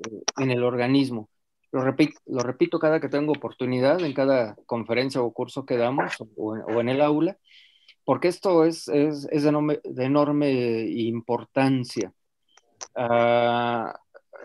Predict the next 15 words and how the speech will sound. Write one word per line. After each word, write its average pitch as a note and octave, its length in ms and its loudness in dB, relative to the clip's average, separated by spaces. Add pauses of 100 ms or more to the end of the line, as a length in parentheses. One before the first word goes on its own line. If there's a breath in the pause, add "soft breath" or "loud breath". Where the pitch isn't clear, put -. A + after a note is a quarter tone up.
(1160)
los, D3+ 200 2
nuestros D3+ 240 -4
pacientes G3 380 0
sufren F3+ 800 0
una E3+ 500 0
enorme D3+ 440 4
multiplicidad B2+ 760 -2
de C3+ 80 0
problemas C3 560 -2
en, A#2+ 220 -6
en A#2+ 400 -4
otros C3+ 400 -4
sistemas B2 600 -6
orgánicos. A#2+ 720 -4 (540 loud breath)
Eh, B2+ 300 0